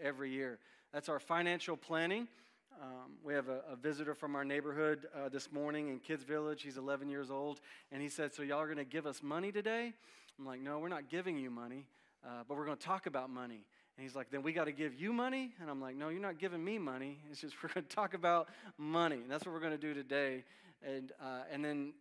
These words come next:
uh, next Sunday, we'll talk about relationships,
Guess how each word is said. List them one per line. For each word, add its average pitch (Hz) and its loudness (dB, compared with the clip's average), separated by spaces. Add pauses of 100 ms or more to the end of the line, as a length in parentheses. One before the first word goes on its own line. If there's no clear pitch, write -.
uh, 135 -8
next 160 2
Sunday, 175 2
we'll 156 -2
talk 156 0
about 139 0
relationships, 143 -4